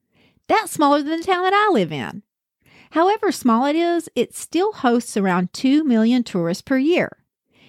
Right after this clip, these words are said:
and eighty percent of those tourists come from the United States. Three quarters of Aruba's gross national product come from tourism.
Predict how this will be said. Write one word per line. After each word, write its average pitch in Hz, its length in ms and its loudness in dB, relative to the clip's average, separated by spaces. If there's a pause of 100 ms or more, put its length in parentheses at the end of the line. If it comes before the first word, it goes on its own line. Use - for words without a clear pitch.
(140)
and 220 240 0
eighty 254 240 2
percent 381 400 -2
of 392 60 2
those 349 180 2
tourists 254 480 0 (180)
come 311 180 -2
from 254 120 -4
the 233 60 2
United 185 340 -2
States. - 540 -8 (920)
Three 330 280 2
quarters 254 500 0
of 196 80 0
Aruba's 196 440 2
gross 185 340 -4
national 226 320 0
product 208 480 -2
come 370 200 -4
from 247 160 -4
tourism. 151 640 -8